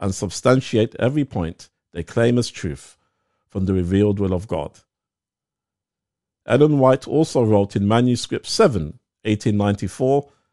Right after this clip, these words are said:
"Our position and faith is in the Bible, and never do we want any soul to bring in the testimonies ahead of the Bible." Now, what does the Bible teach? We read in the book of Isaiah, chapter eight and verse twenty,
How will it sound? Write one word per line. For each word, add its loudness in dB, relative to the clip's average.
"Our 2
position 2
and 0
faith 0
is -6
in 2
the 2
Bible, -4
and 0
never 6
do 2
we 2
want -2
any 2
soul 4
to -6
bring 0
in 0
the -2
testimonies -4
ahead -4
of -14
the -6
Bible." -8
Now, 0
what 4
does 0
the 0
Bible 2
teach? -8
We 0
read 2
in -4
the 2
book -2
of 0
Isaiah, 4
chapter -8
eight 0
and 0
verse 0
twenty, -2